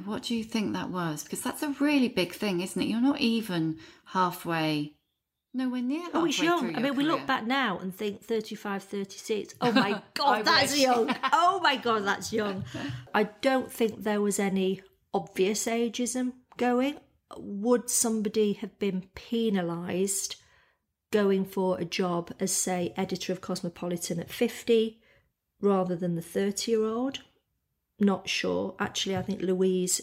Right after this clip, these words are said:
Speaker 2: who did go on to edit Cosmo, she was definitely in her forties. So it's not that older women were not getting the jobs, they were. But it was when you s-, sat down and scanned the room and think, and thought,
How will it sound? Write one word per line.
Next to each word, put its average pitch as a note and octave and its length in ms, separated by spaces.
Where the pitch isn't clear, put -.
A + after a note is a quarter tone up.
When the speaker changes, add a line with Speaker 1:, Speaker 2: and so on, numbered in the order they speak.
Speaker 2:
who F#3+ 220
did F#3+ 260
go F3+ 140
on F3 140
to F3 200
edit F3 220
Cosmo, F3 520
she - 180
was F#3 120
definitely F#3 560
in F3 100
her F3 80
forties. G#3+ 440
So G#3 160
it's - 220
not C#4 220
that B3 200
older A3+ 300
women G3+ 340
were G3+ 100
not G3 280
getting F#3+ 260
the F#3+ 60
jobs, F#3 520
they F#3 200
were. F#3 520
But G3+ 100
it - 80
was - 140
when G#3+ 140
you G3+ 80
s-, - 600
sat - 480
down B3+ 320
and F#3 140
scanned G#3 520
the F#3+ 80
room F#3 640
and F#3+ 180
think, G3 380
and F#3+ 160
thought, G#3 380